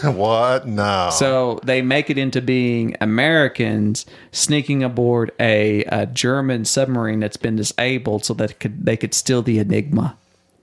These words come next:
Speaker 1: What's the Enigma?
Speaker 2: You don't know about the Enigma machine?
Speaker 1: No.
Speaker 2: You don't know about the Enigma machine?
Speaker 1: Uh, you didn't know about Night Witches. I don't know about
Speaker 2: I
Speaker 1: the
Speaker 2: told
Speaker 1: Enigma
Speaker 2: you about
Speaker 1: machine.
Speaker 2: Night Witches,
Speaker 1: You,
Speaker 2: Witches.
Speaker 1: you, it vague, was a vague memory.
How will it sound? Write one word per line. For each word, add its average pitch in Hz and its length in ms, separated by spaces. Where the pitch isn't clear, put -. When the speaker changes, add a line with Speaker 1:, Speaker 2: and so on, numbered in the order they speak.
Speaker 1:
What's 98 300
the 90 240
Enigma? 85 460
Speaker 2:
You 208 80
don't 123 140
know 120 60
about 113 180
the 117 80
Enigma 120 320
machine? 135 460
Speaker 1:
No. 92 340
Speaker 2:
You 131 140
don't 127 220
know 123 80
about 117 220
the 117 80
Enigma 110 260
machine? 117 440
Speaker 1:
Uh, 82 340
you 101 160
didn't 101 160
know 107 80
about 113 220
Night 127 180
Witches. 110 320
I 95 120
don't 104 140
know 113 80
about 123 100
Speaker 2:
I 127 100
Speaker 1:
the 113 100
Speaker 2:
told 151 260
Speaker 1:
Enigma - 20
Speaker 2:
you 123 80
about 117 140
Speaker 1:
machine. 101 120
Speaker 2:
Night 110 200
Witches, 113 300
Speaker 1:
You, 151 120
Speaker 2:
Witches. 151 420
Speaker 1:
you, 170 60
it 143 140
vague, 131 400
was 127 140
a 117 80
vague 120 400
memory. 104 560